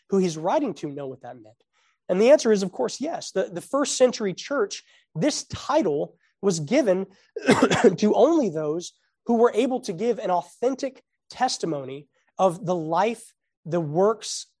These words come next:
the, the miracles of God, even the death and resurrection of Christ himself.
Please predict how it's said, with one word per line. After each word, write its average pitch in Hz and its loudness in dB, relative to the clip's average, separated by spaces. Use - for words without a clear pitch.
the, 170 0
the 160 -4
miracles 185 0
of 160 -8
God, 165 -4
even 208 -6
the 165 -6
death 160 -2
and 180 -4
resurrection 160 -4
of 135 -12
Christ - -10
himself. 139 -14